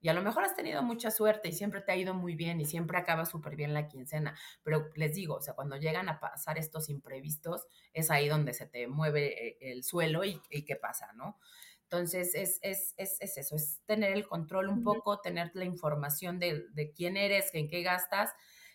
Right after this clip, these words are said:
Speaker 1: Y, eh, otro consejo también importante es, em, domiciliar los gastos, ¿no? Muchas veces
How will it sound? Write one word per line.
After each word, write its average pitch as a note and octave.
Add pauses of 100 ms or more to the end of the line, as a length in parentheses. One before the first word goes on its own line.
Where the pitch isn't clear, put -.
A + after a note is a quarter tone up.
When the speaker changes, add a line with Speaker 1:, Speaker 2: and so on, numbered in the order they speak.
(120)
Speaker 1:
Y, A#3+
eh, G3+
otro G#3
consejo G#3
también F#3+
importante F#3+
es, F3
em, F3 (640)
domiciliar E3+
los D#3
gastos, - (440)
¿no? E3+
Muchas G3
veces F#3+